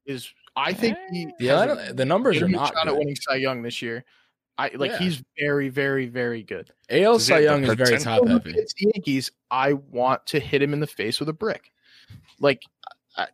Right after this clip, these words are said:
Speaker 1: I don't know. It's,
Speaker 2: I
Speaker 1: it's,
Speaker 2: think he'd
Speaker 1: I
Speaker 2: fuck you
Speaker 1: I've
Speaker 2: up, Murph.
Speaker 1: never had more of a,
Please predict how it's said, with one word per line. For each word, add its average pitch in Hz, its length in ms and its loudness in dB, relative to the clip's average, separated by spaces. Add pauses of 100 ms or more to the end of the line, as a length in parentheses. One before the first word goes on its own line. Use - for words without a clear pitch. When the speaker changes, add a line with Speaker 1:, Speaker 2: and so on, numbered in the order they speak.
Speaker 1:
I 139 120 2
don't 156 120 2
know. 156 160 2 (140)
It's, 135 240 -4
Speaker 2:
I 147 60 0
Speaker 1:
it's, 147 80 -4
Speaker 2:
think 151 140 0
he'd 107 200 -2
Speaker 1:
I - 160 -18
Speaker 2:
fuck 117 260 0
you 120 60 0
Speaker 1:
I've 107 80 0
Speaker 2:
up, 87 180 -4
Murph. - 280 -2
Speaker 1:
never 196 180 4
had 180 240 4
more 170 220 6
of 160 100 2
a, 127 240 2